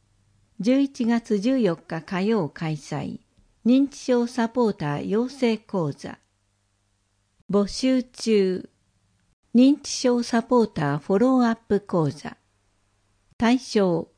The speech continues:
市内在住、在勤、在学、在活の認知症サポーター養成講座を受講した方。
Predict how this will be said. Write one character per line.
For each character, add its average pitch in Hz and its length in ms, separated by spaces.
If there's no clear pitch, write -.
市 - 240
内 175 320
在 208 300
住、 196 400
在 214 240
勤、 190 440
在 208 240
学、 208 540
在 220 240
活 202 340
の 170 220
認 254 240
知 - 120
症 247 260
サ 240 180
ポ 240 200
ー 220 40
タ 151 200
ー 151 80
養 214 220
成 247 260
講 233 260
座 147 240
を 147 40
受 160 240
講 214 320
し - 160
た 151 160
方。 - 440